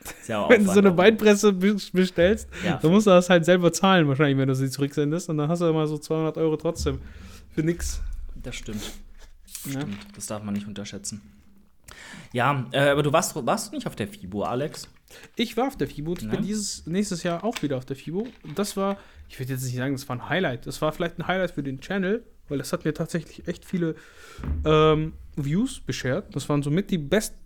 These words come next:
Speaker 2: besten Videos, weil halt relativ wenig Leute da waren. Und dieses Jahr werden wir wieder auf die fibo, oder nächstes Jahr, ich sag immer dieses Jahr, weil das ist irgendwie schon so abgeschlossen.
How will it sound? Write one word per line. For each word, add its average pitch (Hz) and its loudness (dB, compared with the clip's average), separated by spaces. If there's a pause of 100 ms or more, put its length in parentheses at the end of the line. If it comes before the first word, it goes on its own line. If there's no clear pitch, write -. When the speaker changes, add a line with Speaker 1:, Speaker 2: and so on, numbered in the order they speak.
(120)
Speaker 2:
besten 196 0
Videos, 196 2
weil 127 -4
halt 139 -6
relativ 143 -6
wenig 147 -6
Leute 156 -4
da 131 -4
waren. 165 -6 (340)
Und 143 -2
dieses 185 -2
Jahr 180 0
werden 170 2
wir 156 2
wieder 175 -4
auf 196 -6
die 185 -6
fibo, 196 -6
oder 139 -6
nächstes 123 -4
Jahr, 120 -6
ich 120 -10
sag 131 -8
immer 135 -2
dieses 135 -6
Jahr, 120 -8
weil 123 -10
das - -20
ist - -16
irgendwie 139 -10
schon 139 -10
so 139 -10
abgeschlossen. - -10